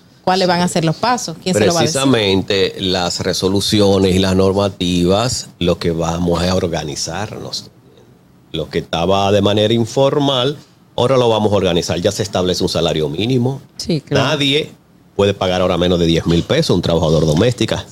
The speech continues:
Speaker 2: si no estaría violando la resolución del ministerio. Eso es lo primero. Por eso yo digo que todo el que tiene un,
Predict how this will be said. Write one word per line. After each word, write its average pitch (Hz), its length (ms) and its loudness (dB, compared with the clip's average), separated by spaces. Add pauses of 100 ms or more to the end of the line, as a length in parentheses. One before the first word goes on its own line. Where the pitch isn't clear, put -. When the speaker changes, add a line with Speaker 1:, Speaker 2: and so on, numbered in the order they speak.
Speaker 2:
si - 80 2
no 76 120 2
estaría 85 400 0
violando 85 500 2
la 78 120 2
resolución 78 500 0
del 78 140 0
ministerio. 117 680 0 (500)
Eso - 220 -6
es 76 40 -2
lo 73 80 -2
primero. 95 460 -2
Por 85 100 0
eso 95 100 2
yo 117 160 4
digo 123 280 0
que 98 180 0 (200)
todo 101 220 4
el 123 80 0
que 131 100 -2
tiene 123 260 2
un, 120 140 4